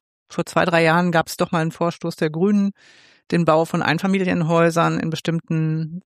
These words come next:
ähm, Stadtteilen hier sozusagen nicht mehr zu genehmigen, also nicht die <laughs> Einfamilienhäuser,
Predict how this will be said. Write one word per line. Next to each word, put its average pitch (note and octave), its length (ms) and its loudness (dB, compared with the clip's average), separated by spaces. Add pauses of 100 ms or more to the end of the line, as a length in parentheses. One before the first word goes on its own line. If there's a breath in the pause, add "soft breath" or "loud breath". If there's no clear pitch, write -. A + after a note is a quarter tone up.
(120)
ähm, D3 720 0
Stadtteilen D#3+ 540 0
hier D3+ 500 2 (420)
sozusagen D3+ 540 -2
nicht E3 240 -2
mehr D#3+ 220 4
zu D#3+ 340 -2
genehmigen, G3 840 2
also C#3+ 140 0
nicht D3 380 -4
die C#3+ 180 -6
<laughs> - 0 -
Einfamilienhäuser, D3 1120 0